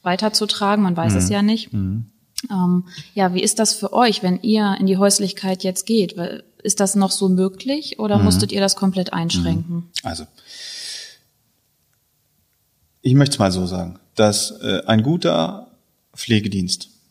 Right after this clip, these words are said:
Speaker 2: somatischer Pflegedienst wie psychiatrischer Pflegedienst, ist für solch eine Situation ausgebildet. Das meine ich jetzt nur von der sachlichen Seite aus.
Speaker 1: Mhm.
Speaker 2: Wir haben, und Diana natürlich, ja, du, ne, wir haben Vorgaben in der Pflege.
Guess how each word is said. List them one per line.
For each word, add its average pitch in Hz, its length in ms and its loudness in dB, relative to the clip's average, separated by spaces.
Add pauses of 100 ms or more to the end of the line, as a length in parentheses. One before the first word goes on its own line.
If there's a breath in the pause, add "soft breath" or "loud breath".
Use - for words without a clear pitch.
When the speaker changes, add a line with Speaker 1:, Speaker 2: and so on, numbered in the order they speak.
(1200)
Speaker 2:
somatischer 117 540 2
Pflegedienst 110 480 -2
wie 101 80 -2
psychiatrischer 104 640 -4
Pflegedienst, 104 600 -4
ist 156 280 0
für 123 220 2
solch 104 300 2
eine 113 200 2
Situation 110 420 -2
ausgebildet. - 680 -2 (1200 loud breath)
Das - 200 2
meine 143 220 6
ich - 100 -4
jetzt 143 200 2
nur 143 140 6
von 127 180 2
der 113 140 6
sachlichen 95 560 -2
Seite 85 380 -12
aus. 190 320 -8
Speaker 1:
Mhm. 190 120 -8 (200)
Speaker 2:
Wir 95 220 -2
haben, 165 440 2 (120)
und 92 240 -8
Diana 107 360 -4
natürlich, 117 540 -4 (200)
ja, 113 220 2
du, 101 320 -8 (360 loud breath)
ne, - 360 2
wir 131 120 2
haben 175 160 4
Vorgaben 190 480 4
in 139 100 4
der 120 100 4
Pflege. 92 420 0